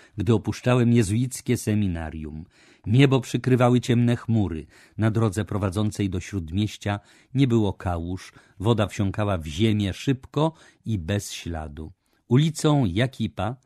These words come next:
doszedłem do szerokiego skweru, gdzie wznoszą się pozostałości starych hiszpańskich murów. Tutaj, słyszałem,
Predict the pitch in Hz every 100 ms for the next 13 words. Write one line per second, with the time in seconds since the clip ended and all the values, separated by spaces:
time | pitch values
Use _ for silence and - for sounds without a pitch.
0 | _ _ _ - 120 131 120 117 117 104
1 | 101 - 107 104 101 92 - - 165 165
2 | 151 - _ _ 87 101 90 90 143 -
3 | 131 - 110 110 98 98 131 175 180 -
4 | 131 - 127 123 123 - _ _ _ 127
5 | - 98 92 - 95 113 120 87 76 -
6 | _ _ _ _ _ - - - _ 170
7 | 175 135 - 127 120 107 95 98 98 117